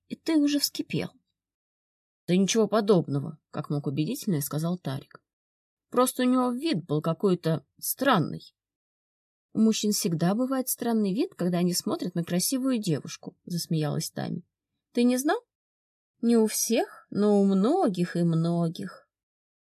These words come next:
Выбросив из головы гвардейца, экая, если подумать, пустяковина,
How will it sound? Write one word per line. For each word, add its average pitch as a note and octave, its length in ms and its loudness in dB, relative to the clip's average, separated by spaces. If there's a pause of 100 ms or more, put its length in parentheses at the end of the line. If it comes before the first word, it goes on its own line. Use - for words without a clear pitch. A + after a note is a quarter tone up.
(300)
Выбросив G3+ 540 0
из E3 100 0
головы E3+ 340 0
гвардейца, F3 680 -4 (420)
экая, G#3 320 -2
если E3+ 260 -2
подумать, E3+ 480 -2
пустяковина, F3 720 -4